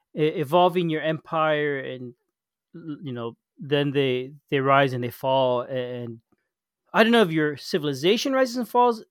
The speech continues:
and the empire last, or if the empires rise and fall and your civilization last.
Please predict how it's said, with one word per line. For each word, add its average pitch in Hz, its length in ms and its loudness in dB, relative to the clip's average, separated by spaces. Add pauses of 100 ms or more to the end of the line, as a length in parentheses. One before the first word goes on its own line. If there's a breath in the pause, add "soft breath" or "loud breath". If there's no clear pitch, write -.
and 151 160 -6
the 147 180 -8
empire 185 420 2
last, 240 440 0
or 156 80 -2
if 143 160 -4
the 143 160 -2
empires 151 480 -2
rise 123 160 -8
and 117 100 -14
fall 139 140 -4
and 127 100 -6
your 120 80 -10
civilization 120 580 -12
last. 104 360 -18